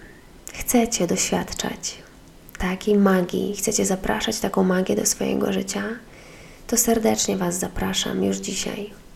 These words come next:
Jeżeli jesteś kobietą, która weszła na ścieżkę rozwoju mentalnego i duchowego, jeżeli czujesz, że potrzebujesz wsparcia w swoim rozwoju, że potrzebujesz czegoś dodatkowego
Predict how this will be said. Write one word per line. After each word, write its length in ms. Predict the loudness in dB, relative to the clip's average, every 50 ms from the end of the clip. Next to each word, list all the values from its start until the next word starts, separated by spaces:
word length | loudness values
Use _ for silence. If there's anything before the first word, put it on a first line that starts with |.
| -20 -20 -20 -20 -20 -20 -20 -20 -8 4 6
Jeżeli 340 | 8 8 8 8 6 6 6
jesteś 260 | 4 4 2 -2 2
kobietą, 600 | 4 4 4 4 4 2 2 0 0 0 0 0
która 640 | -2 -2 0 2 4 4 4 4 2 2 0 0 -2 -6 -10 -16 -16 -8 0
weszła 500 | 2 4 4 4 4 2 0 0 2 2
na 200 | 2 2 2 0
ścieżkę 360 | 0 0 0 0 0 2 2
rozwoju 720 | 2 2 2 2 2 4 4 6 6 6 4 4 4 2 2
mentalnego 680 | 2 2 2 2 2 2 4 4 4 2 2 2 2 2
i 80 | 2
duchowego, 680 | 2 0 0 0 0 2 2 0 0 0 0 0 0 -4 -8 -12 -18 -20 -20 -20 -20 -20 -20 -20 -20 -20 -20 -20 -20 -2 2 4
jeżeli 400 | 6 6 6 6 6 6 4 2
czujesz, 560 | 2 4 4 6 6 4 4 0 0 -2 0
że 520 | 0 0 0 2 2 2 0 0 -2 -2 -4 -6 -8 -4
potrzebujesz 580 | -4 -2 -2 0 0 0 2 2 0 0 0 0
wsparcia 920 | 0 0 0 2 2 2 2 2 2 0 -2 -2 -2 -2 -2 -4 -6 -8 -12 -16 -20 -20 -20 -20 -20 -20 -20 -20 -16 -6
w 80 | -4 -2
swoim 320 | 0 4 4 6 6 6
rozwoju, 600 | 6 4 2 2 4 4 4 4 2 0 -2 -2 -4 -8 -12 -16 -10 -4
że 120 | -4 -2
potrzebujesz 640 | -2 -2 -2 -2 -2 -2 0 0 2 2 2 2 0
czegoś 280 | 0 -2 -2 -2 -2 0
dodatkowego 920 | 2 0 0 0 0 -2 0 0 2 2 2 0 0 0 0 0 -2